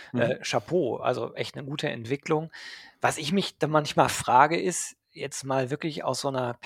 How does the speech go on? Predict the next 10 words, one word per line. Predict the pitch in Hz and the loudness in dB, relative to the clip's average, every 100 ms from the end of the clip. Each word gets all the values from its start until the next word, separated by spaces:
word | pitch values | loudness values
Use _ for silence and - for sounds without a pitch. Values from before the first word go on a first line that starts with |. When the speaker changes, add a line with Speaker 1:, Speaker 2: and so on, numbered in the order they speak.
| 123 110 113 107 | -6 -6 -10 0
Speaker 1:
Mhm. | 120 113 139 135 | 2 4 4 4
Speaker 2:
Personalmagazin-, | 131 - - - 135 135 135 135 | 0 0 -10 -6 -6 -6 -8 -2
Personalwirtschafts-, | 131 127 120 120 135 120 139 - 143 147 - - - | -2 -2 0 4 4 4 -2 0 0 -2 -4 -8 -4
äh, | 143 127 - 143 - | 0 0 0 -2 -2
Magazin-Perspektive | 131 127 127 - - 131 131 - - - _ 135 135 - - - 135 135 | 0 2 2 -2 -6 -6 -8 -12 -16 -16 _ -2 0 -4 -4 0 4 6
gedacht. | 127 131 160 - - - - - _ _ _ - | 6 6 4 2 -14 -20 -20 -20 _ _ _ -2
Also | 120 123 | 0 4
mein | 127 165 | 2 2
Eindruck | 151 151 151 143 | 2 2 0 -2
ist, | - 147 - | -4 -4 -4